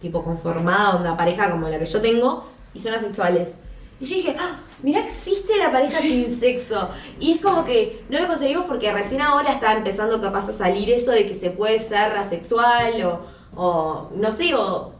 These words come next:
Speaker 1: tener momentos de asexualidad y decir, tipo, "Bueno, capaz mañana tengo ganas de coger", como que, como que es algo fluido. Eh, es un viaje, como que, no sé si alguna vez ustedes se sintieron, tipo, medio como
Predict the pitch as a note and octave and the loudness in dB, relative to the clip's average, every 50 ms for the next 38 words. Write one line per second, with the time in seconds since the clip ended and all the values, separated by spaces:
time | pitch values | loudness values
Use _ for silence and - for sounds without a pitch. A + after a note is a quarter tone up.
0 | - - A#3+ A#3 B3 C#4+ D4+ D4 C4 B3+ C4 C#4 C#4 C4 C#4+ C#4+ C#4+ B3 G#3+ G#3+ | -4 0 2 2 2 2 2 2 2 2 2 2 0 -2 -2 0 2 2 2 2
1 | G#3+ G3+ F#3+ A3 G#3 G3 G3 G3+ G#3 A#3+ B3 A3+ G#3 G3 - A#3 A3 A3 A3 F3+ | 0 -2 -4 -2 -2 0 2 2 4 4 6 6 4 4 2 -4 -2 -2 -2 -2
2 | F#3+ F#3+ G3+ A3 A3 G3+ F#3+ G3 F#3+ G#3+ A#3 A3+ G#3 G3+ G#3 A3+ A#3 A3 G#3 G3+ | -2 -4 -2 -2 -2 -4 -4 -4 -4 -4 -4 -4 -4 -2 -2 -2 -2 -4 -2 -2
3 | G3+ A3 G3+ G3 G3+ G3+ F#3 - F3 - B3 A#3+ A#3 G#3+ G3 G3 F#3 F#3 F#3 F3+ | -2 -2 -2 -2 -2 -2 -4 -4 -4 -2 -2 -2 0 -2 -2 -4 -2 0 0 -2
4 | F3+ - - - - - - G#3 G#3+ A3+ B3+ B3 C4 C4 B3 - - G#3+ G3+ G#3 | -2 -4 -10 -16 -12 -4 0 2 2 2 4 4 4 4 4 2 0 -2 -2 0
5 | A#3+ B3+ C4 B3+ A3+ A3 A#3+ C4+ - - - - - - - - - - A3+ - | 2 2 2 2 2 0 -2 -4 -6 -8 -16 -20 -20 -20 -20 -16 -8 -2 0 0
6 | - - - B3+ C4 - - C4 B3 B3 B3 C4+ C#4 - - A#3 F#3+ F3 E3+ - | 0 0 -2 -6 -10 -10 -8 -6 -6 -4 -2 -2 -4 -4 -4 -6 -6 -6 -6 -6
7 | G3 G3+ G3+ F#3+ F#3+ F#3 F3+ F3+ E3+ E3 - - - - - - - - G#3 B3+ | -6 -6 -6 -6 -4 -2 0 0 0 0 -2 -8 -14 -16 -18 -18 -12 -6 -4 -2
8 | D4+ E4 E4+ E4 D4 A3+ G#3+ A3+ A3+ A3+ A3 A3 A3+ A3 A3 A3 A3 A3 G#3 F#3+ | -2 -2 0 2 2 4 4 4 4 2 2 2 0 0 0 2 2 2 2 0
9 | F3+ F3+ E3+ E3+ E3+ G3 F#3+ G3+ G3 F#3+ F#3+ E3+ D#3+ - E3 D#3+ D#3 D#3 D#3+ E3 | -2 -2 -2 0 0 2 2 2 0 0 -2 -4 -6 -4 -4 -4 -4 -4 -4 -2
10 | E3+ F3 F3+ F3+ F3 D#3+ D#3 D#3+ D#3+ D#3 | 0 0 0 0 0 -2 -4 -6 -6 -8